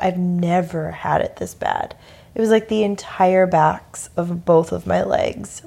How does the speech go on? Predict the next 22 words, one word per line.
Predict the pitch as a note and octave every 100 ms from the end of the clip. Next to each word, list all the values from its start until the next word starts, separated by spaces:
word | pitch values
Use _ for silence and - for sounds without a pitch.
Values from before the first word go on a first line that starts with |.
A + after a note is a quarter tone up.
| -
were | F#3 F3+
just | D3+ - - - - _ - - _ _ -
a | F#3
rash. | E3+ D#3+ - - - -
It | F3+
was | F3 E3 D#3+
not | E3 E3 E3 - -
poison | A3+ A#3 A#3
ivy. | A3+ G#3+ G#3+ A3
It | G#3+
was | F3+ E3+
not | E3 -
triggered | - G#3+ A3 A3 A3 G#3+ - - - -
by | F3+
any | - F3+ A3
plant. | - A#3+ G#3 G3+ - -
It | -
was | F#3 F3
a | F3
reaction | E3+ F3 F3 F3 G3 - - A3+ A3+ A#3 - - - - -
to | - B3+
fabric. | A#3+ - - G#3 F#3+ F3+ A#2+ D2+ - - -